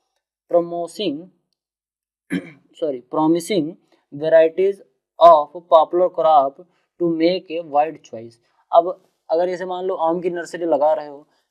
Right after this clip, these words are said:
तो आम की जितनी भी पॉपुलर, पॉपुलर नर्सरी है, जैसे तोतापरी हो गया, सिंधु वैरायटी हो गया, अल्फांसो हो गया,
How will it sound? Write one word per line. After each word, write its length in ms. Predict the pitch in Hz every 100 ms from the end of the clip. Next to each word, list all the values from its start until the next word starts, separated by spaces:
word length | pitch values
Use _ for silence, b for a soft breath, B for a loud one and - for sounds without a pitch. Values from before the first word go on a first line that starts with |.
| -
तो 60 |
आम 300 | - 139 170 185
की 120 | 220
जितनी 300 | 175 175 208
भी 120 | 214
पॉपुलर, 520 | 214 175 143 156 196
पॉपुलर 440 | 202 175 160 165 156
नर्सरी 400 | 151 143 151 147
है, 100 | 160
जैसे 220 | 160 165
तोतापरी 540 | 156 143 151 143 143 143
हो 140 | 139
गया, 120 | 135 139 _ _ _ _ _ _
सिंधु 400 | _ 147 143 156
वैरायटी 360 | 160 147 143 143
हो 140 | 131 131
गया, 160 | 127
अल्फांसो 640 | 127 139 - 143 139 139 160
हो 120 | 139
गया, 200 | 139 139